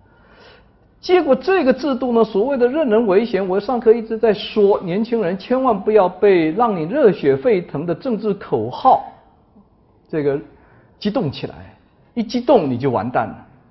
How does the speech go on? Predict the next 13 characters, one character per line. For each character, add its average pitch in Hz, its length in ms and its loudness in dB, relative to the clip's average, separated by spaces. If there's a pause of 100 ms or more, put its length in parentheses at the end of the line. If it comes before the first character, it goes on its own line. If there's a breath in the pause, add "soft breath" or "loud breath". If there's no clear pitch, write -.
(180)
啊， 95 160 -20 (480)
那 294 80 -6
政 285 320 4
治 214 180 0
家 156 280 -2
是 151 120 -8
最 247 300 0
会 - 160 2
煽 139 240 -2
动 120 180 -6
人 92 160 -12
心 85 240 -16
的， 76 80 -20